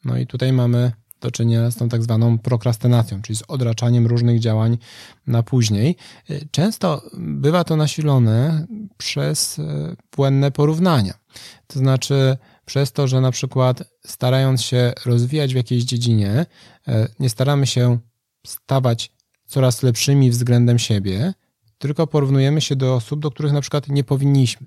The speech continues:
Czyli weźmy taki przykład, że, e, ktoś postanawia ćwiczyć regularnie, żeby przebiec, powiedzmy, dziesięć kilometrów, ale nie zaczyna porównywać swoich wyników na przykład do siebie sprzed miesiąca, tylko porównuje swoje wyniki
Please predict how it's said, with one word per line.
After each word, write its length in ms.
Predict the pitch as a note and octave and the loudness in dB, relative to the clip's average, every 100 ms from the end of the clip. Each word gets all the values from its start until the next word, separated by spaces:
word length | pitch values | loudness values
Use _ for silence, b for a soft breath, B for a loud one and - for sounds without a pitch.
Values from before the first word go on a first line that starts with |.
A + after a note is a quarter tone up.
| - | -10
Czyli 180 | - A#2 | -4 -2
weźmy 240 | C3 C3+ | 0 0
taki 220 | A#2+ A2+ | -2 -2
przykład, 380 | A#2 C#3+ C#3 C3+ | -4 -4 -2 0
że, 280 | A#2+ B2 B2 B B B B D#3+ | 2 2 2 B B B B -4
e, 280 | A#2 A2 | -2 -2
ktoś 300 | - - D#3+ | -2 -2 0
postanawia 760 | - B2+ C3 B2 A#2+ A#2+ A2+ A2+ - b b - | 0 -2 2 2 4 2 2 0 -4 b b -12
ćwiczyć 800 | - A#2 - E3+ A3+ - - - _ | -2 -2 0 -2 -2 -6 -10 -16 _
regularnie, 760 | C3+ A#2+ A#2+ A2+ A2+ A2 C#3 A#3 - B | -4 0 2 2 2 2 0 -2 -8 B
żeby 340 | B2+ A#2+ A#2 A#2 | -4 2 2 2
przebiec, 420 | - A#2+ A2 G#2 | 0 0 0 -2
powiedzmy, 320 | - G#2+ A2 A2+ | -4 -4 -2 -2
dziesięć 300 | B2 A2+ - | 0 -2 0
kilometrów, 640 | A#2 A2 G2 A#2 E3 - B B B B - | 2 2 2 -2 -4 -4 B B B B -8
ale 420 | - B2+ C3 C3 - C#3+ | -2 0 2 0 -4 -2
nie 120 | C3+ | 0
zaczyna 380 | C3+ - G3 D#3+ | 0 0 -2 0
porównywać 580 | C#3+ C3 C#3 D3+ C#3 | 0 2 2 0 -2
swoich 300 | - C3 B2 | -2 -2 0
wyników 480 | B2 C#3 C3 C3+ A#2+ | 0 -2 -2 -4 -2
na 120 | B2 | -2
przykład 300 | A#2+ - A#2+ | -2 -2 -2
do 100 | A#2+ | 0
siebie 320 | A2+ C#3 C3+ B2 | -2 0 0 -2
sprzed 320 | - B2+ B2 | -4 -2 2
miesiąca, 760 | A#2+ - B2 A2 G#2+ G2+ G3+ - _ _ | 2 2 2 2 0 -4 -4 -6 _ _
tylko 240 | - D#3 F3+ | -8 -6 -4
porównuje 440 | D3 C#3 C#3+ D3+ | -4 0 0 -2
swoje 280 | - C#3 C3 | -2 0 2
wyniki 640 | B2 A#2 A2 - E3 G3 | 2 2 0 -2 -2 -2